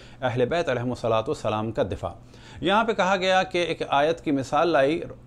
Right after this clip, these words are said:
मिसाल लेके आया मौसूफ राज़ियतन मर्ज़िया, तो याद रखें कि ये आयत इस जगह के लिए बिल्कुल नहीं है, क्योंकि रज़ी अल्लाह अन्हो जो है या अन्हा वहाँ पर दुआया कलमा है,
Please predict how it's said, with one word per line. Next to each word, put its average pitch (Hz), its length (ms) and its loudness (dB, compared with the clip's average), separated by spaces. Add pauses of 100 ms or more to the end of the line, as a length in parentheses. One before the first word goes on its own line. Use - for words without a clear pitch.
(340)
मिसाल 156 380 4
लेके 143 260 2
आया 120 180 4
मौसूफ 123 460 -2
राज़ियतन 127 500 2
मर्ज़िया, 123 400 -2
तो 165 120 -6
याद 131 420 -2
रखें 190 380 -6
कि 175 120 -8
ये 160 260 -2 (460)
आयत 143 440 0
इस 139 180 -2
जगह 135 240 0
के 165 140 -4
लिए 151 200 -2 (180)
बिल्कुल 165 360 0
नहीं 147 220 0
है, 180 120 -2
क्योंकि 156 460 -2
रज़ी 120 380 -2
अल्लाह 160 320 0
अन्हो 147 480 -2
जो 139 180 -2
है 147 280 0
या 143 160 0
अन्हा 127 400 -2 (420)
वहाँ 120 340 0
पर 170 180 0
दुआया 120 800 2 (120)
कलमा 113 420 0
है, 78 260 -10